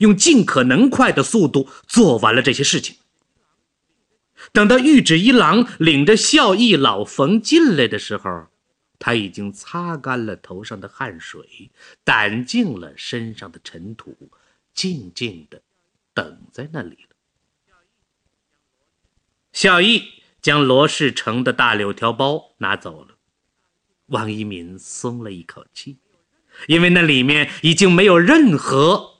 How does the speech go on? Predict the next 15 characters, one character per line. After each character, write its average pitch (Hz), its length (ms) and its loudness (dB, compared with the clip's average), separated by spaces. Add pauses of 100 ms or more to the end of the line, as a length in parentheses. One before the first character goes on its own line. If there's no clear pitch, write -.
(140)
对 123 260 -2
敌 117 420 -10
人 110 440 -8
有 87 240 -12
价 95 380 -10
值 - 240 -20
的 87 100 -20
东 90 300 -18
西 - 180 -20
了。 - 60 -20 (1900)
但 285 160 4
玉 302 220 2
指 151 180 0
一 202 140 2
郎 247 360 4